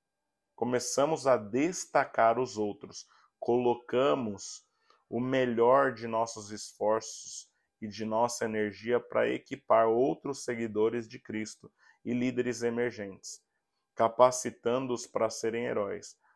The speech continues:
onde quer que acabem servindo. Aqui está o coração da liderança de Jesus.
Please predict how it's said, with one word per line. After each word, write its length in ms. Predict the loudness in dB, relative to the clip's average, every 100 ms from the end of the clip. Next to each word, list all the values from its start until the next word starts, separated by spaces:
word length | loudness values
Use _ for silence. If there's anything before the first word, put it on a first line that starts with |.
| _
onde 380 | -4 -4 -4 -12
quer 400 | _ 4 4 2
que 120 | -4
acabem 760 | -4 -4 -4 -2 -4 -6 -10 -18 _ -18
servindo. 680 | -4 -4 -4 -12 -18 -20 _ _ _ _ _ -4
Aqui 240 | -2 -2
está 580 | -8 0 2 4 2 -6 _ _ _ _
o 140 | -12
coração 920 | -12 2 4 4 0 -6 -4 -4 -8
da 120 | -6 -4
liderança 640 | -4 -2 -2 -4 -6 -8
de 100 | -8
Jesus. 600 | -8 -8 -10 -18 -20